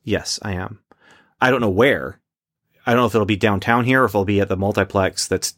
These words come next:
you know, twenty-five minutes away. That's my preferred theater.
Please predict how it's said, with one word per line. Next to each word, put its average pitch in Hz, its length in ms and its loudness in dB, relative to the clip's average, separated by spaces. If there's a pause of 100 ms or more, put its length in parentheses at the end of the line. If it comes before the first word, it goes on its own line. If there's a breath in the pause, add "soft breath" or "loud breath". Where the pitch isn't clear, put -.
(100)
you 127 80 -6
know, 101 60 -4
twenty-five 95 400 -2
minutes 90 200 -6
away. 95 400 0 (300 loud breath)
That's 98 180 -6
my 87 160 -4 (220)
preferred 135 380 0
theater. - 400 -2